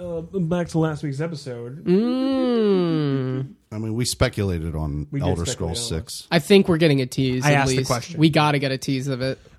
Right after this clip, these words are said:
Speaker 1: But you, do you think they're not gonna do what they did with Fallout four and be like, "It comes out in five months"?
Speaker 2: No.
Speaker 1: 'Cause that's what they did.
Speaker 2: No, I think they would have came out, like, a big budget game like that. Like, okay, so here's the thing.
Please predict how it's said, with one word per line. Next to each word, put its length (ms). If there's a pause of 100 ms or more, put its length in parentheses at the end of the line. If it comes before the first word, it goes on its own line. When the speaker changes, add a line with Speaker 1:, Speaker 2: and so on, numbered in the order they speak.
Speaker 1:
But 160
you, 100
do 160
you 60
think 180
they're 80
not 180
gonna 120
do 160
what 120
they 100
did 160
with 120
Fallout 320
four 380
and 180
be 100
like, 480
"It 100
comes 240
out 320
in 160
five 380
months"? 640
Speaker 2:
No. 560
Speaker 1:
'Cause 160
that's 160
what 80
they 100
did. 260 (140)
Speaker 2:
No, 160
I 80
think 160
they 60
would 140
have 100
came 160
out, 260
like, 340 (260)
a 80
big 400
budget 340
game 280
like 220
that. 460 (640)
Like, 220
okay, 280
so 140
here's 200
the 100
thing. 340